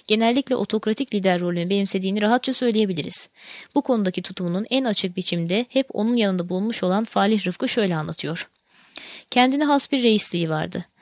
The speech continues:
O zamanlar takrirlerin oya konmadan önce reis tarafından açıklama yapılması adetti. Mustafa Kemal'in açıklaması öyle olurdu ki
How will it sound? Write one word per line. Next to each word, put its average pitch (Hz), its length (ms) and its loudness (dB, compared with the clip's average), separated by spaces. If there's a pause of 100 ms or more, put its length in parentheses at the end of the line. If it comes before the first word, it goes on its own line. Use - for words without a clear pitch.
(180)
O 247 120 4
zamanlar 196 460 0
takrirlerin 214 600 0
oya 214 220 0
konmadan 214 420 0
önce 170 300 -2
reis 233 220 2
tarafından 190 400 0
açıklama 202 400 -2
yapılması 180 460 -2
adetti. 175 500 0 (480)
Mustafa 240 320 0
Kemal'in 254 320 0
açıklaması 190 580 0
öyle 202 180 4
olurdu 202 320 2
ki 196 240 0